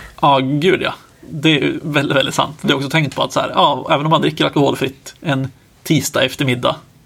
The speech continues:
eh, och skålar i, och så lägger man upp en bild på det här, då kommer folk tro, ah, de dricker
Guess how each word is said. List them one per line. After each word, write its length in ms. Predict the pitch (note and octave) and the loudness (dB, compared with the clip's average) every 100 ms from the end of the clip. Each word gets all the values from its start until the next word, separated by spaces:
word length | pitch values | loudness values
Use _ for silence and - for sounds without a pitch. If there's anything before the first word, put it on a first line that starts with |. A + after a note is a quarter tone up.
| F#3+ | -4
eh, 420 | C#3+ C3+ B2+ C3+ - _ | -2 0 -2 -4 -8 _
och 180 | D3+ - | -6 0
skålar 300 | C#3+ C3 - | 0 2 0
i, 80 | - - - - _ _ _ | -4 -14 -20 -20 _ _ _
och 80 | - | 0
så 60 | |
lägger 140 | D3 D3+ | 2 2
man 80 | C#3+ | 2
upp 60 | |
en 100 | B2 | 2
bild 220 | D#3+ G3 | 2 0
på 60 | D#3+ | 0
det 60 | C3 | 0
här, 80 | |
då 80 | C3+ | 2
kommer 140 | E3 D3 | 0 2
folk 180 | C3 | 0
tro, 120 | B2 B2 | 0 0
ah, 160 | F3 | 0
de 260 | D#3 C3+ D#3 | 0 -4 -4
dricker 300 | G3+ - | -6 -6